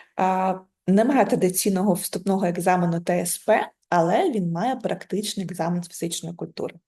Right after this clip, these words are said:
Також можуть бути певні тести з окремих предметів, якщо ми там говоримо про спеціальність, спеціальність реабілітація чи фізіотерапевт.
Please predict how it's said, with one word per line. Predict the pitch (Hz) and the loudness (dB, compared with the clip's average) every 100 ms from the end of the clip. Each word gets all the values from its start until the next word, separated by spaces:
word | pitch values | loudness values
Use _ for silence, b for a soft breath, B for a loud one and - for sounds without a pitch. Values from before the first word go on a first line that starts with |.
| B B B B - | B B B B -4
Також | - 254 285 - | -4 -2 -2 -2
можуть | 175 185 175 151 | -4 -4 -4 -4
бути | 180 185 | -4 -2
певні | - - 180 165 | -4 2 2 0
тести | 156 160 175 170 | -2 -2 -2 -4
з | 170 | -8
окремих | - 170 165 160 | -2 0 0 -2
предметів, | - 165 175 403 - - | -4 -2 0 0 -2 -8
якщо | 175 - 190 | -8 -6 -6
ми | |
там | 180 175 175 | -4 -2 0
говоримо | 165 165 175 175 | 0 2 2 2
про | 175 165 | 0 -6
спеціальність, | - 175 170 175 185 - - | -10 -10 -6 -4 -4 -8 -14
спеціальність | - - 180 180 170 170 - | -10 -6 -2 0 2 0 -2
реабілітація | 185 170 170 170 170 262 302 - 202 | 0 2 2 0 0 0 0 0 -2
чи | 190 - | -2 -4
фізіотерапевт. | 175 170 160 165 - 175 - - | -4 -2 0 -2 -4 -4 -4 -6